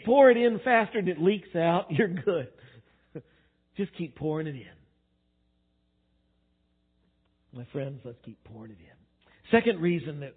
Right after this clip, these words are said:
what God gives us here is a superior education, a superior wisdom. Not only is it, does it make us wiser than our enemies, but notice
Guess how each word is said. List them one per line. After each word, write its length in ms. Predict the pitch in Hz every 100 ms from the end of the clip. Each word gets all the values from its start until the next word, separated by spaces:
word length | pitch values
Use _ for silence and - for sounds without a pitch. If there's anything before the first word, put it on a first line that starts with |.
| -
what 360 | 220 175 180 143
God 300 | 202 226 185
gives 200 | 220 185
us 160 | 180 -
here 220 | 196 180
is 80 | 165
a 120 | 165 -
superior 680 | 175 - - 302 302 277 247 - -
education, 840 | 226 175 208 - 214 185 - 160
a 100 | 156
superior 720 | 180 - 285 277 269 247 208 - -
wisdom. 500 | 202 233 190 170 139
Not 180 | 196 262
only 200 | 254 240
is 140 | 185
it, 360 | 196 - - 190
does 120 | 196
it 80 | 208
make 220 | 214 220
us 80 | 196
wiser 520 | 139 175 233 285 233 240
than 160 | 226
our 140 | 208 190
enemies, 480 | 208 240 180 156 170
but 140 | 160 - - -
notice 260 | 170 185 190